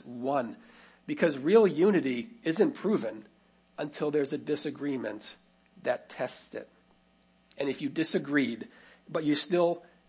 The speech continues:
treated others that you disagreed with honorably, because you saw past the secondary things that divide us and kept your focus on the much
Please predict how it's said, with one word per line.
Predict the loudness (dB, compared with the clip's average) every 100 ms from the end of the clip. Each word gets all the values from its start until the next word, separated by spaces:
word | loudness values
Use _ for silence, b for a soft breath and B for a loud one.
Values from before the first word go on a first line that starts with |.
| -18
treated | -6 0 4 4 4 4
others | 6 6 0 -2 -6 -8 -2
that | -2 0
you | -2
disagreed | -2 -2 -4 0 2
with | 4 2 0 -2
honorably, | 2 6 6 6 2 -6 -6 -10 B B B B
because | 0 0 2
you |
saw | 2 6 6 6
past | 2 -4 -4 -4
the | -6
secondary | 2 2 4 0 2 0 0
things | -4 -4 -4 -4
that | -2 -2
divide | -2 0 2 2
us | 0 -4
and | -6
kept | -2 0 0
your |
focus | 2 2 2 -2 0
on | 0 2
the | -2
much | 0 0 0 -4